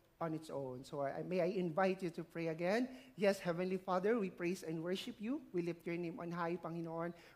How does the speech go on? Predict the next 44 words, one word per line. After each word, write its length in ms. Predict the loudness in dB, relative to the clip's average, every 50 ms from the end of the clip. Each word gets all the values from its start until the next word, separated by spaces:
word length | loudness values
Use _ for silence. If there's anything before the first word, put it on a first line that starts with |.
| -10
We 160 | -4 4 8 8
are 120 | 8 8
welcoming 600 | 8 4 2 2 0 -2 0 0 2 0 0 0
the 80 | 0 0
Holy 240 | 0 0 0 0
Spirit, 560 | -2 -6 -8 -6 -2 0 2 2 2 0 0 -2
your 80 | -2
holy 320 | -2 0 0 0 0 0 -2
presence 480 | -2 -2 -2 -2 0 -2 -2 -2 -2 -4
to 40 | -2
be 180 | 2 2 4 4
with 200 | 4 4 2 4
us, 320 | 6 8 8 8 6 4 -2 2
Father. 400 | 4 4 6 8 8 6 6 6 0 -8 -14 -16 -18 -2
I 160 | 2 4 4
pray 220 | 4 6 6 4 6
also, 320 | 8 8 8 8 6 2 2
Panginoon, 480 | 4 4 2 4 2 2 2 2 0
and 80 | 0 2
asking 480 | 4 4 4 4 2 0 -2 -2 0
for 80 | 0 0
your 160 | 0 0 0
anointing, 720 | 0 0 0 0 0 2 2 2 0 0 0 -2 -2 0 0
Panginoon. 560 | -2 -2 0 -2 -2 -2 0 0 0 0 2 2
Hayaan 320 | 2 2 2 2 2 2
mo 180 | 0 0 -2 -2
ako, 80 | -2 -2
Ama, 400 | 0 0 2 4 4 4 4 2 -2 -12 -18 -20 -8 -2
na 60 | 0 2
magbigay 480 | 2 2 0 0 2 2 2 2 2
ng 80 | 0 0 0
iyong 160 | 0 0 -2 0
salita, 400 | 0 0 0 0 0 0 0 0
O 80 | 0 0
God. 260 | 0 0 0 0 0 -2 -4 -10 -14 -20 -20 _ _ _ _ _ _ _ -20 _
Nawa, 320 | _ 2 4 8 10 10 10
Panginoon, 480 | 10 8 6 6 6 6 6 6 6
kalooban 480 | 6 4 4 4 6 4 4 4 2 2
mo 160 | 2 0 0
lamang 320 | 2 2 2 0 0 0 -2
ang 140 | -4 0 2 2
aking 240 | 2 2 0 -2 0
masabi, 480 | 0 0 -2 -2 -2 -2 0 0 0 -2
Panginoon, 640 | -2 -2 -2 -2 -2 -2 -2 -2 -2 -2 -2 -2